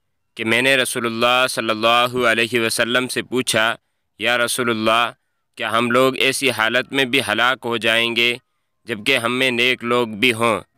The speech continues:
आप सल्लल्लाहु अलैहि वसल्लम ने इरशाद फरमाया, "हाँ, जब बुराई आम हो जाए।"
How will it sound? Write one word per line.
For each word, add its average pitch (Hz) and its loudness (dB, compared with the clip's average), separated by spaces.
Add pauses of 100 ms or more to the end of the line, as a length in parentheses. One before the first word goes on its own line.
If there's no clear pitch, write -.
आप 135 2
सल्लल्लाहु 120 0
अलैहि 120 0
वसल्लम 117 -2
ने 131 0
इरशाद 117 0
फरमाया, 110 0 (560)
"हाँ, 127 2 (100)
जब 101 -6
बुराई 117 2 (100)
आम 117 2
हो 101 -4
जाए।" 98 0